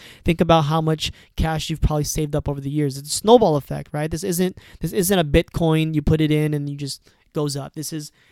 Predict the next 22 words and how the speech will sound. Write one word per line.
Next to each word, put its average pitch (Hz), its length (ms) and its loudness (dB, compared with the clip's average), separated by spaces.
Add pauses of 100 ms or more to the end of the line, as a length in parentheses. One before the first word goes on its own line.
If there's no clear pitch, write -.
(160)
a 139 80 -18
snowball 143 460 -14
effect. - 420 -20 (260)
So - 140 -8
let's 180 180 0
say 208 100 4
you 190 140 2
have 160 240 2
that, 135 260 -6
right? 143 160 -4
You're 151 120 -2
getting 147 240 -2
your 160 80 -2
cash 156 320 -2
flow. 151 320 -2
You 147 160 -2
got 143 200 -6
your 156 80 -4
appreciation. 151 600 -8
Good 151 180 -8
to 147 80 -6
go. 143 300 -10